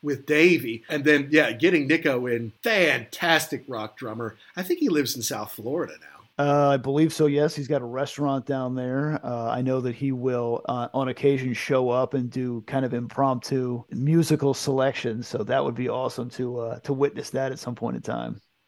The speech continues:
Speaker 1: Yeah, and in addition to being in Trust, which we mentioned earlier, I think he played with Pat Travers
Speaker 2: Mm-hmm.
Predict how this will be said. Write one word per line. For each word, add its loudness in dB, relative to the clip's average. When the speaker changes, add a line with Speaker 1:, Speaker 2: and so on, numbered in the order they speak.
Speaker 1:
Yeah, 0
and -2
in 0
addition -4
to -4
being 0
in -6
Trust, -4
which -10
we -14
mentioned -6
earlier, -2
I -4
think -10
he -6
played -6
with -14
Pat -12
Travers -4
Speaker 2:
Mm-hmm. 0